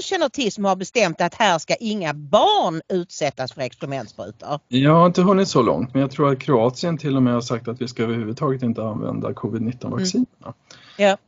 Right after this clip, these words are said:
Speaker 1: Ja.
Speaker 2: Eh, och jag har för mig att Kroatien har ju, eh, Kroatien har, eh, ratificerat det. Eh, och, eh,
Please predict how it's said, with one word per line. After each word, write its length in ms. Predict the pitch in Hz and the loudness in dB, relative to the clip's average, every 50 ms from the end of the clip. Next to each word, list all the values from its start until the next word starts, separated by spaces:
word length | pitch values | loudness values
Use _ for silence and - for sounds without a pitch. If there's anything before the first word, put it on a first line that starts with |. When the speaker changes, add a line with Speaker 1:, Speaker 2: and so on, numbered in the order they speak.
| _ - | _ -2
Speaker 1:
Ja. 100 | 120 123 | 2 4
Speaker 2:
Eh, 200 | 123 120 117 117 | 4 4 4 0
och 300 | - - 139 123 123 - - | 0 0 0 -2 -2 -2 -4
jag 160 | - 120 120 | -2 -2 2
har 120 | 123 127 127 | 2 0 0
för 200 | - - 143 135 | 0 2 4 4
mig 140 | 131 123 | 4 4
att 120 | 123 123 - | 2 -2 -4
Kroatien 640 | - 135 123 117 110 104 104 - - 113 110 113 | -2 0 2 2 0 -2 -4 -6 -4 -2 -2 -2
har 200 | 117 120 113 113 | -2 -2 -2 0
ju, 180 | 113 123 123 123 | 0 2 2 0
eh, 1200 | 123 123 _ - - 123 110 113 117 113 110 104 - - - 107 - - - - - - - - | 0 -2 _ -14 -10 -8 -6 -6 -6 -6 -6 -6 -6 -6 -6 -6 -4 -4 -4 -4 -6 -6 -6 -2
Kroatien 360 | 131 135 127 120 120 - 117 | 2 2 2 2 2 0 -2
har, 120 | 107 104 101 | -2 -2 -4
eh, 440 | 104 - - - - - - - - | -4 -8 -8 -8 -10 -8 -8 -8 -6
ratificerat 680 | - - - - - - - - - - 131 - - 131 131 - _ - - - - - - _ _ _ _ _ - | -6 -8 -8 -10 -10 -6 -6 -6 -6 -6 -10 -12 -14 -18 -18 -18 _ -20 -20 -20 -20 -20 -20 _ _ _ _ _ -6
det. 100 | 113 110 | -2 0
Eh, 300 | 110 107 110 113 113 110 | 2 2 2 2 2 2
och, 480 | 101 113 117 107 - - _ - - | 2 0 0 -2 -2 -8 _ -6 -2
eh, 480 | 120 113 110 110 107 110 110 107 107 107 | 0 2 2 2 2 2 2 0 0 -2